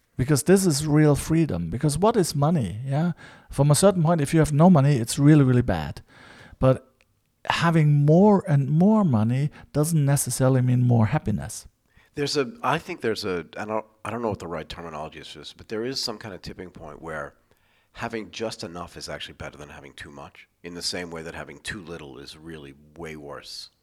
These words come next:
Speaker 2: right, than having just enough as well. Right, so if you've ever been broke, if you've ever woken up and said, "Oh no, <laughs> like, how am I gonna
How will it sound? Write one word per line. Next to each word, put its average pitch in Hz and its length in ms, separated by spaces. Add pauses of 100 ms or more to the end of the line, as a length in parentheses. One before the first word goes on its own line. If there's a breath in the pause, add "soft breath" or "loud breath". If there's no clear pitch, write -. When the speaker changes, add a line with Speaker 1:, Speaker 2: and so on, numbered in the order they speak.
(120)
Speaker 2:
right, 69 320
than 82 120
having 71 300
just - 260
enough 65 320
as - 120
well. 64 300 (680 soft breath)
Right, 87 160
so 95 60
if 92 140
you've 110 160
ever 98 160
been 87 360
broke, 65 340
if 82 100
you've 90 140
ever 95 180
woken 82 360
up 80 120
and 73 120
said, 71 320 (600)
"Oh 92 200
no, - 120
<laughs> 131 60
like, - 160
how 117 140
am 104 80
I 104 80
gonna 85 180